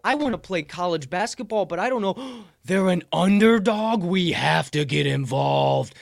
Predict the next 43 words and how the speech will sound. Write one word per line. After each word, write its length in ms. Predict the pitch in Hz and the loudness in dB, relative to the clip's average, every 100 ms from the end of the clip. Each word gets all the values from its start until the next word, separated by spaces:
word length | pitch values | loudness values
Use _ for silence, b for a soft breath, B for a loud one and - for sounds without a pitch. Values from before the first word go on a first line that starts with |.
| B B - | B B -12
I'm 120 | 104 | -6
not 200 | 98 - | -6 -4
buying 280 | 98 92 90 | -4 -4 -6
it, 80 | |
my 180 | 85 90 | -6 -8
friends. 420 | 87 101 92 90 | -8 -10 -10 -10
No 260 | 98 110 127 | -8 -2 0
way, 260 | 120 110 110 | 0 -2 -2
no 240 | 104 101 | -4 -6
how. 560 | - 110 110 107 107 b b b | -4 0 2 2 0 b b b
Buffalo 380 | 104 139 147 131 | -2 -2 0 -2
jumped 260 | 110 117 123 | -2 -4 -4
off 120 | 110 | -6
the 60 | |
screen 260 | 95 113 107 | -10 -10 -8
at 40 | |
me 140 | 101 101 | -6 -8
as 100 | 87 | -10
a 60 | |
favorite. 440 | 78 110 101 92 85 | -12 -8 -8 -8 -10
Me 220 | 117 113 | -8 -6
and, 160 | 104 101 | -6 -6
uh, 180 | 92 | -6
Mags 360 | 92 98 95 90 | -6 -6 -6 -6
talked 260 | 101 98 87 | -8 -8 -8
it 80 | |
back 200 | 92 92 | -8 -8
and 100 | 90 | -10
forth 220 | - 92 90 | -14 -14 -10
a 40 | |
little 200 | 90 87 | -12 -10
bit, 260 | 87 87 - | -8 -10 -8
and 480 | 87 82 82 82 - _ - | -10 -10 -12 -16 -20 _ 0
boy, 240 | 147 135 | 2 2
oh 120 | 117 | 0
boy, 220 | 104 101 | -2 -6
is 100 | 90 | -6
this 140 | 95 85 | -10 -14
play 240 | 98 92 | -10 -10
valuable. 540 | 85 90 90 87 87 87 | -6 -6 -6 -8 -10 -10
So 200 | 101 92 | -12 -6
first 380 | 196 233 - | 0 0 -2
leg, 340 | 226 208 220 | -6 -6 -6